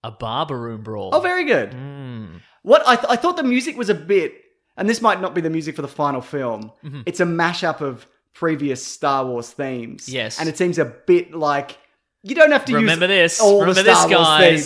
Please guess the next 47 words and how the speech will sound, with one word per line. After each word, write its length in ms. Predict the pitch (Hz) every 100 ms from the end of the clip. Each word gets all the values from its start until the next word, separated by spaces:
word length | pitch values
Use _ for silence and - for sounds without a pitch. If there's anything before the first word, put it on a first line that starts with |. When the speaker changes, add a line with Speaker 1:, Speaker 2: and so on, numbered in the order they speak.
| 135
Speaker 2:
themes 20 | 196
in 80 |
Speaker 1:
Yeah. 120 | 180 139
Speaker 2:
the, 80 | -
'cause 100 | - 139
Speaker 1:
Mm-hmm. 80 | 240
Speaker 2:
it's 80 | 240
got 140 | 262 220
the 80 |
main 380 | 202 196 196 196
theme 320 | - 180 170 170
and 80 |
also 300 | 165 165 165
the 260 | 156 151 143 - -
Millennium 380 | 156 156 151
Falcon 360 | 143 143 139 143
through 100 | 135
the 120 | 135
asteroid 460 | 131 127 - 139 127
chase 300 | - 131 127
theme, 240 | - 131 127
and 100 | 120
they 80 |
kinda 320 | 123 139 117 - - -
mash 340 | 147 143 -
it 120 | 131
together. 580 | 135 123 131 120 110 107 -
Speaker 1:
Uh-huh. 180 | 117 110
Speaker 2:
I 40 |
think 140 | 165 196
it's 120 | 180
probably 420 | - 180 165 151 143
a 40 |
bit 260 | 123 170 170
much, 360 | 156 208 - -
but 100 | 175
it's 100 | 196
also, 540 | 220 214 185 160 151 - _ _ _ _ _
it's 220 | 170 175 156
not, 640 | 170 185 196 - - 139
John, 460 | 135 214 247 202 - _ _ _ 139
John 460 | 160 180 185 170 123
Goodman, 300 | 156 156 127 117
I 40 |
was 120 | 113
gonna 160 | 123 113
say. 360 | - 120 151